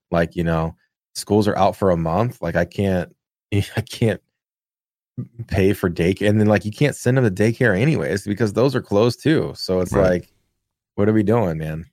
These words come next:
Speaker 1: We're working from home? Or are we just not working? We getting fired? Or, like, what's going on?
Speaker 2: Yeah.
Speaker 1: You know? So, um, it's nuts.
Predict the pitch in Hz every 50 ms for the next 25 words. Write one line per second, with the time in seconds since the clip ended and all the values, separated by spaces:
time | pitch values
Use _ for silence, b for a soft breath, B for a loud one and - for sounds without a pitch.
0 | _ _ _ 90 87 90 92 90 98 87 - 92 85 95 104 123 135 131 113 92
1 | 85 87 87 - - 90 73 - 82 87 92 - 76 76 82 85 92 76 - -
2 | - 90 98 113 127 139 123 98 85 82 - 92 92 - - 90 90 87 87 85
3 | 85 82 80 - - 92 92 90 92 90 85 85 85 - _ _ - - 82 80
4 | 82 - _ _ _ _ _ _ _ _ _ _ _ _ _ _ - 82 80 80
5 | 80 78 80 80 76 78 - _ 110 110 - - 123 123 104 - -